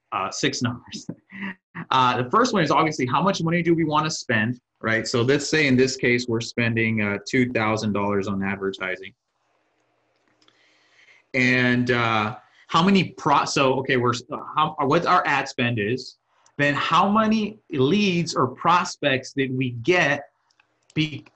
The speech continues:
out of this two thousand dollars, right? So let's just say we got,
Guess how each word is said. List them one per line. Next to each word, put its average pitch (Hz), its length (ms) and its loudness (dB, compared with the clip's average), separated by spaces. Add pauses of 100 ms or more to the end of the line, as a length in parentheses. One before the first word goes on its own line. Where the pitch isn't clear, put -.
out 156 220 2
of 127 140 2
this 123 240 2
two 135 240 -2
thousand 123 420 0
dollars, 113 400 -2
right? - 220 -10
So 139 140 0
let's 180 200 2
just 175 200 0
say 147 180 2
we 135 140 -2
got, 120 440 0